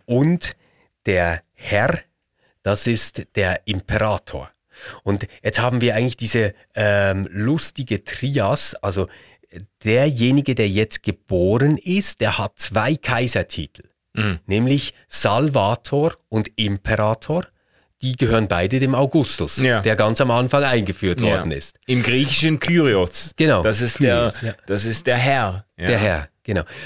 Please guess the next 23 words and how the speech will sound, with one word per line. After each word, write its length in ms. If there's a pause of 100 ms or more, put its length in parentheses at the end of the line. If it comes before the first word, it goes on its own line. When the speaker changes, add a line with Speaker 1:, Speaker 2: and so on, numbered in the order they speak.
(140)
Speaker 1:
Und 320
in 160
der 140
Mitte 760 (400)
haben 320
wir 140
den 180
Messias, 680
den 140
Gesalbten. 720
Also 180
da 240
haben 200
wir 160
David 520
wieder 200
drin. 320 (1000)
Und 160
die 100
Zusage 840 (200)
ist 240
jetzt, 220 (200)
„Euch 640